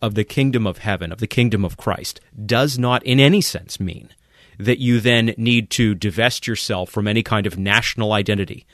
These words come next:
That if there's ever a danger of you taking a single moment's joy or pride in your country,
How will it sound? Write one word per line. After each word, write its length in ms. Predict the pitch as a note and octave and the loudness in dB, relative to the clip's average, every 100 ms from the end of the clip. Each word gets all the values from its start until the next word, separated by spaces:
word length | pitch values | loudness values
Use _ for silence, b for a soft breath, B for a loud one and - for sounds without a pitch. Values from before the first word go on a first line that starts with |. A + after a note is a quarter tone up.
| b b b b | b b b b
That 140 | - A#2 | -2 0
if 100 | - | 2
there's 220 | B2+ A2+ | 2 4
ever 260 | C#3 D#3 | 4 6
a 80 | C#3 | 4
danger 480 | F#2+ A2+ A#2+ A2 F#2+ | 4 2 2 -2 -4
of 100 | F2 | -4
you 120 | A2+ | -4
taking 400 | A#2 C3+ - A2+ | 0 0 0 0
a 40 | G#2 | -2
single 400 | - C#3 D3+ C#3 | 0 2 4 4
moment's 480 | A2 B2 A#2+ A2+ - B B - | 2 2 0 -2 -8 B B -10
joy 420 | G#2 A#2+ A#2+ G#2 | 0 2 2 0
or 100 | F2+ | -2
pride 460 | - - A2+ G#2 F#2 | -4 -2 2 2 0
in 100 | F#2 | -2
your 140 | F#2+ | -4
country, 580 | - C3 A#2+ - E2+ E2 | -4 -2 -2 -4 -6 -10